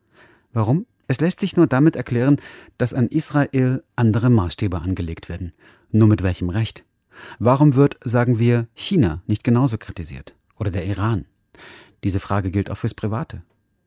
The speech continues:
Regt sich jemand am Küchentisch über China auf? Über den Umgang mit Tibet?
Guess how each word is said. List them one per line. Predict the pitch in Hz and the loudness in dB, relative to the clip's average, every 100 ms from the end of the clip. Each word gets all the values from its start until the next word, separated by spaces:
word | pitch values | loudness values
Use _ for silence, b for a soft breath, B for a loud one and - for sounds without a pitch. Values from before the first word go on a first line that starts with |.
| - | -4
Regt | 143 - | -4 -2
sich | 165 | -2
jemand | 165 170 135 | 2 4 4
am | 120 | 0
Küchentisch | 170 170 151 156 147 | 0 0 0 -2 -2
über | 123 113 - - | -2 -2 -2 -10
China | - 127 143 151 | -4 2 4 4
auf? | 156 175 - b b b b - | 0 -4 -12 b b b b -2
Über | 113 | 2
den | 113 110 | 4 4
Umgang | - 143 131 120 | 6 6 6 4
mit | 110 101 | 2 0
Tibet? | 151 160 - - | -4 -6 -8 -14